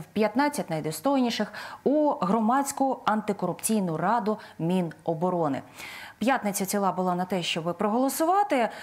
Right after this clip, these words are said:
Коли очікувати результату, ну, тобто оголошення підсумків, ну і наскільки, можливо, за вашими даними, активно громадськість долучилася до того, щоб обрати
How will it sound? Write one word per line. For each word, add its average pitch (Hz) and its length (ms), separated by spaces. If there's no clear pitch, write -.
Коли 370 240
очікувати 262 460
результату, 233 1040
ну, 202 180
тобто 196 240
оголошення 190 600
підсумків, 240 680
ну 220 120
і 277 40
наскільки, 220 680
можливо, 180 500
за 175 160
вашими 170 360
даними, 190 420
активно 208 580
громадськість 160 580
долучилася 190 580
до 156 100
того, 196 220
щоб 156 240
обрати 165 380